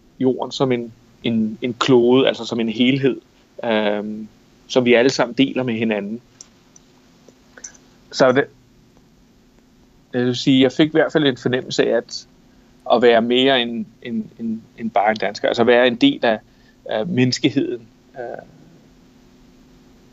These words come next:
og være en del af, kan man sige, af,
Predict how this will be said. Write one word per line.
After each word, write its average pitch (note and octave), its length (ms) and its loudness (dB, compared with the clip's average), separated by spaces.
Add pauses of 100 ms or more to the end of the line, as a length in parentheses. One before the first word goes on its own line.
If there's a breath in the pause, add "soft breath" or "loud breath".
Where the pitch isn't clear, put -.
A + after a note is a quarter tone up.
(380)
og A2 120 0
være G#2+ 140 2
en G#2 80 -4
del C3+ 280 0
af, A#2 140 0
kan - 680 -16
man B2+ 80 -20
sige, A2+ 260 -4
af, - 100 -6